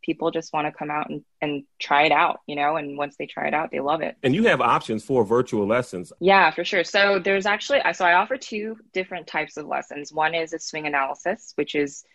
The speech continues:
Speaker 1: you sending me two videos of your swing, one
Speaker 2: Mm-hmm.
Speaker 1: head on, one down the line. Um, I do a, an analysis recording for you, and I'm,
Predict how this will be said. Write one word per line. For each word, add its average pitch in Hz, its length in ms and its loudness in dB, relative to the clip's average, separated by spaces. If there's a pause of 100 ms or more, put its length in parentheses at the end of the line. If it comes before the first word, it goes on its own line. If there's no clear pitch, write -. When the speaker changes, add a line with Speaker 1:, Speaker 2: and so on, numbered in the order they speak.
(340)
Speaker 1:
you 170 200 6
sending 170 420 2
me 160 140 -2
two 202 180 0
videos 170 480 4
of 208 80 -6
your 220 100 0
swing, 170 540 -4
one 151 220 -4
Speaker 2:
Mm-hmm. 160 80 -10
Speaker 1:
head 165 180 -2
on, 151 220 0
one 147 100 -4
down 147 160 -2
the 147 80 -6
line. 143 380 -2 (380)
Um, 147 480 4 (100)
I 165 140 4
do 180 220 6
a, 170 300 2
an 156 80 0
analysis 156 720 0
recording 160 640 -2
for 170 160 2
you, 196 220 0
and 165 100 -4
I'm, 143 260 -2